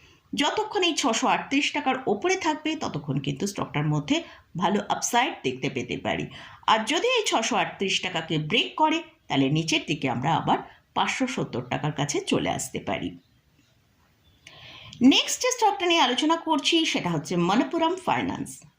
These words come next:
তো এই স্টকটা কারেন্ট প্রাইস চলছে দুশো আঠাশ টাকা কাছাকাছি। তো যেহেতু এটা ফাইন্যান্স সেক্টরে বিলং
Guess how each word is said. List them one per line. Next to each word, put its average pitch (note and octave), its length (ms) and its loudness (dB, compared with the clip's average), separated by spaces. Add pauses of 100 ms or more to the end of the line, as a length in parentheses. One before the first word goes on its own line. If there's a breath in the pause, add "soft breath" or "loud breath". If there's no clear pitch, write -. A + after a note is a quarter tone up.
(1400 loud breath)
তো A#4 80 8 (1400)
এই D4+ 120 2
স্টকটা C#4 400 2 (800)
কারেন্ট F3+ 340 2
প্রাইস B3+ 180 -2 (100)
চলছে C#3+ 260 0 (140)
দুশো D#3+ 200 0 (100)
আঠাশ D3+ 240 -2 (120)
টাকা C#4 220 0 (400)
কাছাকাছি। - 540 -2 (720 loud breath)
তো D4 60 4 (280)
যেহেতু B3 360 0
এটা B3+ 120 -2 (100)
ফাইন্যান্স F3+ 400 2
সেক্টরে F#3 340 0 (100)
বিলং A#3+ 220 4